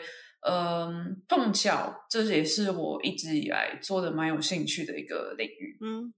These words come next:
Speaker 2: OK，算是你想要或是想继续读之后，然后也发现自己蛮有兴趣的这样子。
Speaker 1: 对。
Speaker 2: 好的，然后再来的话就是说，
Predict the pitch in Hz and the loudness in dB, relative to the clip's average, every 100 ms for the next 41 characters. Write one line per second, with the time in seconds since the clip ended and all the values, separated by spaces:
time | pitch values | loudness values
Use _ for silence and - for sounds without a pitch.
0 | _ - - 160 - - 185 _ - - | _ -8 -2 -2 -2 -10 -12 _ -20 -20
1 | _ - 285 240 240 226 143 - 180 - | _ -2 2 4 4 0 0 -4 -14 -10
2 | - 127 131 156 151 160 - 170 165 151 | 2 2 4 4 4 2 -4 -4 -2 -2
3 | 147 - - 147 - 226 233 - - 156 | -4 -4 2 2 2 -2 -2 -2 -4 -4
4 | 160 147 165 190 156 - - 180 196 165 | -4 -4 -2 0 -2 -4 -4 -4 0 0
5 | 135 127 - - - - - - - - | 0 0 -2 -4 -4 -4 -6 -16 -14 -12
6 | - - 202 _ _ _ _ _ _ _ | -10 -12 _ _ _ _ _ _ _ _
7 | _ _ _ - - - - _ _ _ | _ _ _ -6 -6 -6 -18 _ _ _
8 | - 208 123 87 190 196 - - - - | -2 4 4 2 0 0 -4 -12 -12 -2
9 | 196 214 285 285 277 269 302 220 185 190 | 2 6 8 6 4 4 6 6 4 4
10 | 208 185 190 208 - 190 | 6 6 2 0 4 4